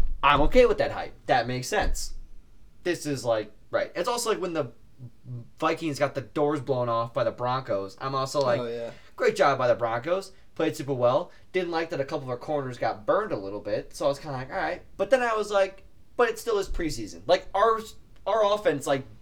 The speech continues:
Speaker 1: starters didn't play.
Speaker 2: Yeah.
Speaker 1: So I wasn't concerned that we only put up three points. And last game, we put up –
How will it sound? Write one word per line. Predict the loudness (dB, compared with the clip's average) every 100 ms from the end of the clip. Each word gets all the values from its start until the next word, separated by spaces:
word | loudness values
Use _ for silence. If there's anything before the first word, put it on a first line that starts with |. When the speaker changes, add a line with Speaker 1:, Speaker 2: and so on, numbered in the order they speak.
| -20 -20 -20 -20 -18
Speaker 1:
starters | -4 2 2 2 -4
didn't | -6 -6 -12
play. | -4 0 0 -4 -16 -20 -20 -10
Speaker 2:
Yeah. | 0
Speaker 1:
So | 4
I | 6
wasn't | 6 6 2
concerned | -4 -2 -2
that | -2
we | -2
only | -2
put | -2 -2
up | 0 -2
three | -2
points. | -2 -4 -4
And | -6 -6
last | -4 -4 -4
game, | -6 -6
we | -4
put | -4
up – | -4 -6